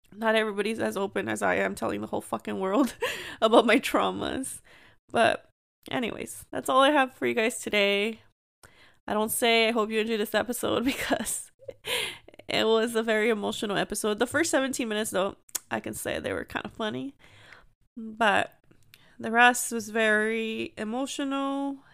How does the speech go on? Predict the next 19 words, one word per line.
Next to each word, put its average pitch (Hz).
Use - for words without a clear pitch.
And 214
if 202
you're 233
going 240
through 226
the 226
same 220
thing, 208
I'm 196
here 214
with 220
you. 214
You're 202
not 196
alone. 220
I 196
hope 214
you 208
guys 214